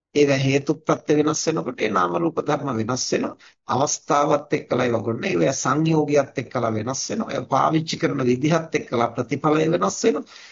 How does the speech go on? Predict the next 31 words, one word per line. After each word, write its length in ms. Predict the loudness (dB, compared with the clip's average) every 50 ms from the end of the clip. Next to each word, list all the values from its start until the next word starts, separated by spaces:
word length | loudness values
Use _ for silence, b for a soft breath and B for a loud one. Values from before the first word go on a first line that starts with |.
| B B
මේ 180 | 0 2 4 6
විදිහට 340 | 4 4 4 2 0 -2 -2
මේ 180 | -2 -2 -2 0
නාම 260 | 0 0 0 0 0 0
රූප 260 | 2 2 2 2 0
ධර්ම 280 | 0 0 0 0 0 -4 -4
යම් 220 | -4 -4 -6 -6 -2
තැනක 260 | -2 -2 -2 -2 -6 -8
තියෙනවා 380 | _ -4 -2 -2 0 0 -2 -2
නම් 140 | -2 -4 -4
ඒ 200 | -2 0 0 0
හැම 240 | 0 0 -6 -2 -2 -4 -4
තැනකම 600 | 0 -2 -2 -2 -2 -6 -10 -6 -4 -2 0 0 0 0 -2 -6 B B B B B B B B B B B
මේ 240 | 0 2 4 4 6
විපරිණාම 720 | 4 4 2 2 2 0 0 0 0 2 2 2 2 2 0
ගුණය 320 | 0 4 2 4 4 6 4 4 4 2
වෙනස් 320 | 0 2 0 0 -2 -2 -2 -2
වෙන 260 | 0 0 0 0 2
ගතිය 400 | 2 2 2 2 2 0 0 0 -2 -6
හේතු 360 | -4 0 0 0 0 -2 -6 -12 -12
ප්‍රත්‍යයන් 520 | -2 -2 -2 -2 -2 -2 0 2 2 2 0 -2
අනුව 340 | 0 0 0 2 2 2 2 2 2
දේවල් 400 | 4 4 2 4 4 2 0 0 -2 -6 -8
උස් 180 | -10 -10 -10 -10 -4
පහත් 380 | -4 -2 -2 -2 -4 -4 -2
වෙන 160 | -2 0 0 0 2
ගතිය 360 | 2 0 0 2 2 2 2
පවතිනවා. 580 | 4 4 4 6 6 4 4 0 -6 -6 -10 _ _ _ _
ඒ 140 | -4 -4 -2
නිසා, 380 | -2 -6 -6 -2 0 0 0 0 -4 -6 b b b b b b b _ _ -10
අ, 60 | -6